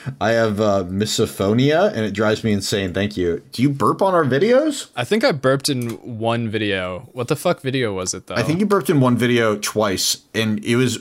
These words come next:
Speaker 1: each burp was in one of our parts, and we both kept it in, so you burped twice in that video.
Speaker 2: That might have been, uh, <laughs> that might have been
Speaker 1: I
Speaker 2: Demon City
Speaker 1: <laughs> I was
Speaker 2: Shinjuku.
Speaker 1: about to say, I think that was Demon City Shinjuku.
Speaker 2: Luca Zanella asks,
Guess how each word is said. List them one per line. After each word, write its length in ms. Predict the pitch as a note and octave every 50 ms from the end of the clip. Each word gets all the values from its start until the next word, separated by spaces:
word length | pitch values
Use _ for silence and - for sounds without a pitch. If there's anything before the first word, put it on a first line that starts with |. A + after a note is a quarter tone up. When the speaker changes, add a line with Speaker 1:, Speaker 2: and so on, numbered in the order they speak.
| - - -
Speaker 1:
each 500 | B2 B2+ - - D3 D3+ D3 C#3 - -
burp 240 | D3 C#3+ C#3 C3+ B2+
was 100 | B2+ A#2
in 120 | B2 A2+
one 160 | G#2+ A2 G#2+ A2
of 80 | G#2
our 100 | A2 G#2+
parts, 260 | G#2+ A2 G#2+ C3+ C#3
and 120 | - A2+ A2
we 60 | G#2+
both 280 | F#2 G#2 G#2 G#2+ G#2+ -
kept 240 | - A#2 A#2 -
it 80 | A2 G2
in, 160 | F#2+ G#2 A#2+
so 140 | A#2 - A2+
you 100 | G2+ G2
burped 240 | F2 G#2+ G#2+ - -
twice 300 | - G#2 G#2+ A2+ A2+ G#2+
in 60 | G#2
that 180 | G2+ G#2 D#2 C#2
video. 420 | G#2 G2+ A2 A#2 B2+ C#3+ D3+ D3 - - - - -
Speaker 2:
That 220 | D3+ D3 C#3 C3+
might 180 | D3 D#3 D#3+ E3+
have 160 | F3+ E3 D3
been, 240 | D3+ D#3 D3+ D3 D3 D3
uh, 600 | C#3+ C3+ C3 B2+ B2 A#2+ A2+ G#2+ G#2+ G#2 G#2 G#2 G#2+ - -
<laughs> 100 | _ _ E3+ E3+ - - - - F3+ A#3 G3 -
that 100 | - G#3+
might 220 | F#3+ F#3 G3 F#3 F3
have 80 | F#3
been 80 | B3+ F#3
Speaker 1:
I 80 | D#3
Speaker 2:
Demon 280 | C3 C3 C#3+ C#3+ C#3+ D3
City 220 | C#3 - D3+ C3+
Speaker 1:
<laughs> 0 |
I 40 | C3+
was 60 | B2+
Speaker 2:
Shinjuku. 640 | - - B2+ B2 - - A2+ - B2 A#2 G#2+ - G#3+ -
Speaker 1:
about 180 | - G#3 -
to 80 | F#3 F3
say, 260 | - - F3+ D#3 D#3
I 40 | D3+
think 300 | C#3 - D#3+ D#3 D3 C#3+
that 140 | D3+ D3 C3
was 180 | C#3+ C#3 C#3
Demon 280 | C3+ C3 B2+ A2+ A#2+ A#2+
City 300 | - - B2+ G#2+ A#2 A2+
Shinjuku. 640 | - G2+ G2+ F#2 G2 G#2+ G#2+ G#2 - G#2+ G#2+ - - -
Speaker 2:
Luca 340 | C3 C3 B2+ D#3+ E3+ - G#3 F#3+ F3+ E3+
Zanella 720 | D3 B2 A#2+ A#2 A2+ A2 G#2+ G#2 F#2 E2 D2+ E2+ A2 A2 - _ _ _ _ _ _
asks, 800 | - A2 A2 G#2+ G#2 - - - - - - - - - -